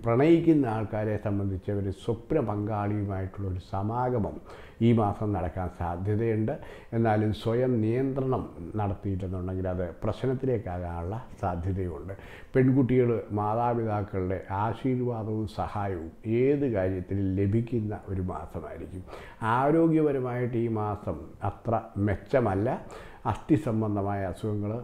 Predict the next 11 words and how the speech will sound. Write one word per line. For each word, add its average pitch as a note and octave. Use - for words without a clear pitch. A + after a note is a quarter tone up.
ആ-, A2
ആസ്മ A#2+
സംബന്ധമായ F#2+
അസുഖങ്ങൾ, F#2+
വാതരോഗങ്ങൾ, G2+
അതുപോലെ A#2
ഹൃദയ C3+
സംബന്ധമായ F2+
അസുഖങ്ങൾ F#2
ഉള്ളവർ F#2+
കൂടുതൽ A2+